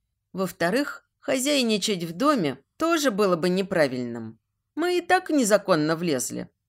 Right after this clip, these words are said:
за что нас на земле не только арестовали бы. И в лучшем случае обошлось бы штрафом, а о худшем варианте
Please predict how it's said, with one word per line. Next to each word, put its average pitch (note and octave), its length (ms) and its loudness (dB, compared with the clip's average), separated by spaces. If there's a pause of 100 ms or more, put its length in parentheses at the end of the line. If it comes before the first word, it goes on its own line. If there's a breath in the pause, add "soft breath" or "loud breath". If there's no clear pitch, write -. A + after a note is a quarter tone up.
(240)
за F#3+ 220 2
что F#3+ 260 2
нас G3+ 500 0
на C#4 160 0
земле C4 500 -2 (260)
не F4+ 200 0
только A#3 460 0
арестовали G3+ 640 -2
бы. A2+ 240 -12 (300)
И C#4+ 140 0
в C#4 80 -2
лучшем E4+ 480 2
случае C#3 760 -4 (180)
обошлось D#4 560 2
бы F4+ 160 -2
штрафом, B2+ 720 -4 (240)
а B3+ 160 4
о A#3 60 2
худшем F3+ 500 -2
варианте C#3 640 -2